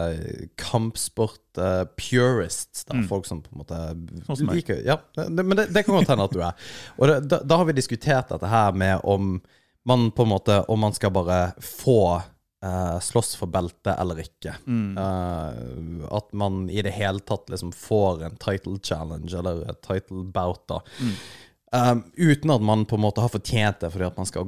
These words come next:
Speaker 1: gå gradene og greier. Og jeg har
Speaker 2: Mm.
Speaker 1: alltid syntes, og i mange år, at det har ingenting å si, fordi at jeg vil se de kule fightene. Jeg vil se de fightene som på en måte gir mening. Jeg er ikke der for å se på en måte at, eh, det, det har blitt gjort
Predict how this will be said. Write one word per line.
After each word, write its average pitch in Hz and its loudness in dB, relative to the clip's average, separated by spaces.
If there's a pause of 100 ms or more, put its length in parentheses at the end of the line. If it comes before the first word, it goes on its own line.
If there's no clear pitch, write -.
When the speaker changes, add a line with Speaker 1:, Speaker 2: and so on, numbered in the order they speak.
Speaker 1:
gå 98 6 (160)
gradene 87 -2
og 92 -6
greier. 85 -4
Og 123 2
jeg 135 8
har 135 4
Speaker 2:
Mm. 101 2
Speaker 1:
alltid 190 0
syntes, 135 0
og 110 0
i 151 -2
mange 151 2 (140)
år, 147 8
at - -4
det 120 2
har - -4 (240)
ingenting 127 2
å 85 -6
si, 107 -2
fordi 98 0
at - -14
jeg 135 2
vil 113 0
se 120 2
de 90 -6
kule 95 -6
fightene. 85 -10
Jeg 101 -6
vil 113 -6
se - 0
de 104 -6
fightene 98 -6
som 87 -10
på 95 -12
en 92 -10
måte 95 -10
gir 101 -4
mening. 85 -8
Jeg 113 -2
er 143 -2
ikke 131 -6
der 123 6
for 90 -6
å 87 -4
se 123 0 (160)
på 82 -12
en 82 -8
måte 82 -6
at, - -20
eh, 90 -4 (500)
det, 104 0 (180)
det 92 -2
har 95 0
blitt - -8
gjort 120 0